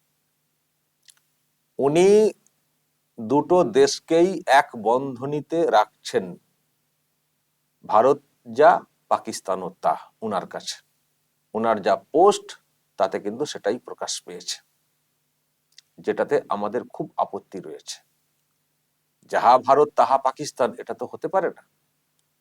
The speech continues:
তাহলে তো আর এইসব এত কিছু করতে হতো না। যখন ঘটনা ঘটলো কাশ্মীরে, তারপরে দেখলাম ডোনাল্ড ট্রাম্প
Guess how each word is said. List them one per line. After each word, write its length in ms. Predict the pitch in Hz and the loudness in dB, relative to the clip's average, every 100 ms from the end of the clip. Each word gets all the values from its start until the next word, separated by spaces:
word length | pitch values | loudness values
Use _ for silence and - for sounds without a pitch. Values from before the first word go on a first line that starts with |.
| _ _ _ _ _ - | _ _ _ _ _ -4
তাহলে 240 | 95 123 | 0 0
তো 80 | 127 | 2
আর 80 | 139 | 2
এইসব 280 | 123 123 131 - - | 2 0 -4 -4 -4
এত 140 | 107 113 | -4 -4
কিছু 240 | 123 135 | -10 -12
করতে 380 | - 113 110 127 | -4 -4 -2 -4
হতো 260 | 113 117 107 | -4 -4 -6
না। 140 | - _ _ _ _ _ _ _ _ _ _ _ _ _ _ _ _ _ _ _ _ _ _ _ _ - | -8 _ _ _ _ _ _ _ _ _ _ _ _ _ _ _ _ _ _ _ _ _ _ _ _ -4
যখন 280 | 214 - 147 | -2 0 -2
ঘটনা 360 | - 196 131 143 | -2 -2 0 -2
ঘটলো 480 | - 135 127 151 107 | -2 -6 -2 0 0
কাশ্মীরে, 600 | 104 101 107 - 131 95 73 80 _ _ _ _ _ _ _ _ _ _ _ _ _ _ _ _ _ _ - | 0 -2 -4 -6 -10 -8 -10 -12 _ _ _ _ _ _ _ _ _ _ _ _ _ _ _ _ _ _ 4
তারপরে 340 | 120 123 143 143 | 4 6 4 4
দেখলাম 380 | 131 - 147 143 | 0 0 -2 -2
ডোনাল্ড 340 | 117 131 135 120 | -4 -4 -6 -2
ট্রাম্প 300 | 117 120 160 | 2 2 2